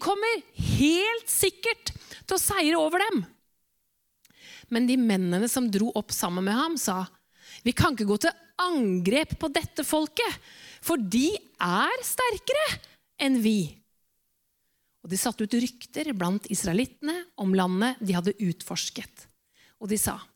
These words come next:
«Det landet vi dro gjennom og undersøkte, det er et land som fortærer den som bor der. Og alle folkene vi så var storvokste menn. Der så vi kjemper også.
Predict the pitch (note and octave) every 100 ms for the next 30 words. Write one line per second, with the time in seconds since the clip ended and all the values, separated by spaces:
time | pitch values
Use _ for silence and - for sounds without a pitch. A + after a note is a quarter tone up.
0 | _ F3 A3 A3+ G3+ F#3+ A3 A3+ G3 G3+
1 | F3+ F#3 G3+ A#3+ G3+ F3 - - - -
2 | - - - - G#3 A3 A#3 G3+ G#3+ G#3
3 | G3 - A3+ - _ - - G3+ G3 G3+
4 | A3+ B3 G3+ - - _ G3+ F#3+ F#3 D#3+
5 | - G3 F#3 A3+ A#3 A#3+ B3 B3 - -
6 | _ _ _ - - - A3 - _ C4
7 | A#3+ F3+ E3+ A3 A#3 - - F#3 D#3+ F#3
8 | G3 G#3 - C4 C#4+ B3+ - _ - -
9 | D#3 F3 - - E4 D4+ A#3 G3 G#3 -
10 | - D#3+ G#3+ C#4+ D#4+ D4+ - _ _ _
11 | _ _ F3 F3+ F3+ B3+ - F#4+ C4 G3
12 | - _ E4+ D#4 - G#3+ - D4+